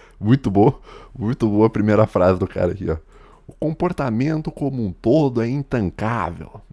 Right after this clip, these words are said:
né? Algo que me deixa muito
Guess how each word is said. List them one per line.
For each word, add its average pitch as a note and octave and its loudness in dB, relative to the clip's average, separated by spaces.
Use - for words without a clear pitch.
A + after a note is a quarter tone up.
né? F2+ -8
Algo F3 4
que E3 -6
me C#3+ 2
deixa A#2 0
muito A2+ -4